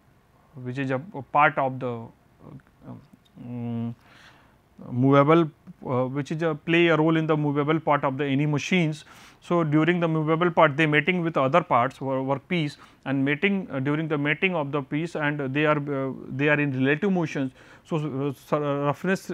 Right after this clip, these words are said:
if surface roughness, uh, increase as much as they are cause of the,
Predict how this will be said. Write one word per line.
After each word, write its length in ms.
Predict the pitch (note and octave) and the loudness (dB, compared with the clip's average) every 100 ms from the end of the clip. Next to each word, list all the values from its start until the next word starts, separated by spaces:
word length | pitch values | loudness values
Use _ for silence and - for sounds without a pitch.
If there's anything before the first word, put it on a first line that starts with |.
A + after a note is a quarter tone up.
| - | -6
if 340 | D3 - - _ | -8 -8 -20 _
surface 320 | D#3+ D3 F3+ F3+ | -6 -4 -4 -4
roughness, 360 | D#3+ D#3+ C#3+ | -4 -6 -4
uh, 60 | D#3 | -6
increase 680 | C#3 C#3+ - F3 F#3 F#3+ - _ _ _ _ _ _ _ _ | -4 -6 -2 0 0 -2 -8 _ _ _ _ _ _ _ _
as 180 | C3 C#3 | 0 2
much 260 | D3 D3 D#3+ | 0 -2 0
as 180 | D#3 D#3+ - - - | 0 -2 -12 -20 0
they 220 | D#3 F3+ | 6 6
are 100 | D#3 | 6
cause 260 | D3+ C#3 B2 | 2 0 2
of 160 | A#2 | -2
the, 140 | D3+ | -4